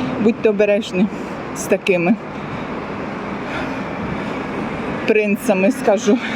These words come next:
так, в скобочках. Вони вміють тільки використовувати. Я надіюся, це відео було для вас цікаве. Бажаю всім гарного дня. Бережіть себе і своїх рідних.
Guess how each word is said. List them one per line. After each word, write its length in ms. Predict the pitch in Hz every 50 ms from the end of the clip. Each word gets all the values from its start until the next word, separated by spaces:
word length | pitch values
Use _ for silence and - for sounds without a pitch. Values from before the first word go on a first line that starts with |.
| 220 208
так, 160 | 226 196 196 - - - - - - - - - - - 480 - - - - -
в 40 | -
скобочках. 920 | - - - 240 226 - - 196 - - - - 196 202 - - - - - - - - - - - - - - - - - - - - - - - - - - - -
Вони 240 | 196 226 233 240 233
вміють 400 | 233 233 240 247 247 247 254 196
тільки 240 | 196 240 196 220 226
використовувати. 1120 | 214 214 196 220 208 202 - - 196 196 208 196 185 185 175 180 202 247 - - 208 - 196 190 190 190 185 185 185 196 185 185 190 - - - 359 185 190 196 254 254 233 247 254 240 - - - - - - - 370 381 -
Я 100 | 269 262
надіюся, 580 | 262 254 240 254 247 277 - - - 240 220 - -
це 120 | - 233 214
відео 340 | 226 226 196 202 214 208
було 220 | 202 208 254 262 202
для 160 | 170 175 180
вас 160 | 180 190 - - -
цікаве. 400 | - 190 - 208 190 185 190 196
Бажаю 380 | 180 214 220 - 247 269 294
всім 280 | 254 - - 262 240 269 233
гарного 380 | 226 202 202 202 202 202 262 196 185 165
дня. 200 | 175 180 170 170 180
Бережіть 480 | 190 185 196 240 220 233 226 180 - -
себе 220 | 233 196 185 202
і 40 | 233
своїх 500 | 240 - - 175 185 190 214 - - 165
рідних. 300 | 175 185 165 185 190 175